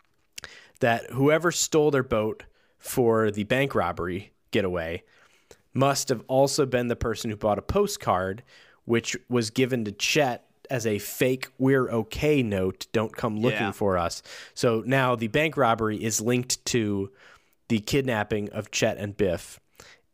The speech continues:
Speaker 1: And somehow Shantytown is linked into this, and they've seen one of the people from the boat, the black cat that tried to ram them.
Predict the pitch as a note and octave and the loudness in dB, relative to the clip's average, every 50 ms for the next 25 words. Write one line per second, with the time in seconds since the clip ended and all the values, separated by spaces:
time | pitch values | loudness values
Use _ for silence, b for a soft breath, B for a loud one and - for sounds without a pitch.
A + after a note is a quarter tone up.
0 | _ _ - A#2+ A#2 A2 A2 A2 G#2+ G#2 G2+ G2 - - - E3+ E3 E3 D#3+ C#3 | _ _ 0 0 2 2 0 -2 -2 -4 -4 -4 -2 0 2 2 2 2 0 -2
1 | B2+ G#2+ G2+ G2 F#2+ F#2 - - - - - C3+ C3 C3+ C3 C3 B2+ A2 - A#2+ | -2 0 0 -2 -4 -4 -6 -6 -4 -2 0 0 0 0 0 0 -2 -2 -2 -2
2 | G#2+ G#2 G#2 G2+ G2 - G#2 G#2+ G#2 G2 - G#2+ G#2 G2 G2 F#2+ F#2+ F#2+ F#2 - | -2 -2 -2 -4 -4 -4 -2 -4 -4 -2 -2 -4 -2 -2 -2 -2 -2 -2 -4 -4
3 | - - A2+ G#2+ G#2+ G#2 G#2 G2+ - - - - G3 G#3 F#3 C#3 A#2 A2 G#2+ A2 | -4 -4 -4 -2 0 0 0 2 0 0 2 2 4 4 4 2 2 0 -4 -6
4 | b b b b b b b b b b b _ _ _ _ _ A2+ A2+ C#3+ D3+ | b b b b b b b b b b b _ _ _ _ _ -2 2 2 2
5 | D#3 D#3 C3+ C3 B2+ - - C#3 C3 C3 - A#2 G#2 - - B2+ A#2 A#2 A2+ A2 | 2 0 0 -2 -4 -4 -2 -4 -4 0 0 -2 -2 0 0 0 0 0 -2 -4
6 | A2 - - A2+ A2 G2+ G2+ - A2+ A2 A2 F#2 - - - A#2+ A#2 A2 - - | -6 -6 -2 -2 -2 -2 -2 -2 -2 -2 -2 -4 -8 -6 -4 -2 0 0 0 0
7 | A#2+ A2 G2+ - A2 - A2+ G#2+ G2 G2 G2+ G#2+ G#2+ G#2 G2+ G2 F#2+ F2 F2 E2+ | -2 -2 -2 -4 -4 -2 -2 0 0 0 0 0 0 0 -2 -4 -4 -6 -6 -8
8 | F2 - | -10 -14